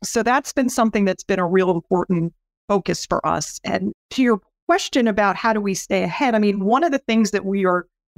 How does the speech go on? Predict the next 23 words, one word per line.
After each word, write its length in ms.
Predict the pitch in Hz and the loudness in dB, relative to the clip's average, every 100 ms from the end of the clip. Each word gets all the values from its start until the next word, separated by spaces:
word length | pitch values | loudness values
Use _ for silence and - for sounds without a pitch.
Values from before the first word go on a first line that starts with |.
| 170 | 0
doing 400 | 262 285 262 214 | 4 4 4 4
in 100 | 196 | 4
this 220 | 190 - | 2 2
office 520 | 190 190 - 180 - | 2 2 0 -2 -2
is 180 | 190 170 | -4 -4
trying 300 | - 190 196 | -2 2 2
to 240 | 196 185 170 _ _ - | 0 -4 -4 _ _ -4
identify 640 | 202 220 233 226 202 196 | 0 2 2 0 2 2
and 220 | 196 190 - _ | 2 0 -2 _
align 420 | 185 202 196 208 | 0 2 4 4
and 140 | 190 190 | 2 0
connect 540 | - 196 262 254 - _ _ _ - | 0 2 2 0 -6 _ _ _ -6
commercial 480 | 214 208 214 - 185 | 0 2 0 0 -4
capability 720 | - 208 196 185 202 220 208 | -2 -2 -2 2 2 2 2
with 180 | 185 180 | 0 0
government 480 | 196 185 185 175 - | 0 0 0 -4 0
needs. 640 | 254 277 214 175 - - _ _ _ | 2 2 0 -4 -10 -16 _ _ _
So 160 | - 220 | -4 -2
that 240 | 233 269 | 0 0
means 300 | 262 247 233 | 2 2 0
we 240 | 185 240 262 | -2 2 2
are 120 | 226 | 2
out 260 | 214 220 | 2 0